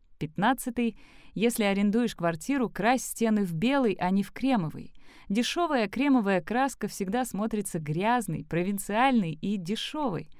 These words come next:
Белая, пусть даже дешёвая, выглядит классно, свежо и радует глаз. Шестнадцатый.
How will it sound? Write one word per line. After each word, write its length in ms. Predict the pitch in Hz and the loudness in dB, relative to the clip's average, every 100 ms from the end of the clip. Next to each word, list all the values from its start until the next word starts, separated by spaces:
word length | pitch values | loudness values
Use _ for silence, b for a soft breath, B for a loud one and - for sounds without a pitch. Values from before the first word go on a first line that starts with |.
| b b b | b b b
Белая, 540 | 165 190 254 214 151 | 0 2 4 4 2
пусть 220 | 143 202 175 | 0 -2 0
даже 260 | 196 175 | 0 0
дешёвая, 600 | 156 156 - 285 233 160 | -2 -2 -2 0 2 0
выглядит 480 | 156 254 180 135 - | 2 0 0 -4 -6
классно, 540 | - 160 208 269 247 | -2 2 4 4 2
свежо 540 | 180 - 143 139 208 262 - | 0 -2 -4 -2 -2 -4 -4
и 100 | 156 | -2
радует 400 | 170 226 240 220 | 0 2 2 0
глаз. 440 | 208 247 294 - - - - - - - - - | 0 0 -2 -6 -18 -20 -20 -20 -20 -20 -20 -18
Шестнадцатый. 920 | - 165 156 220 294 - 254 262 247 | -10 -6 0 2 2 0 -2 0 -2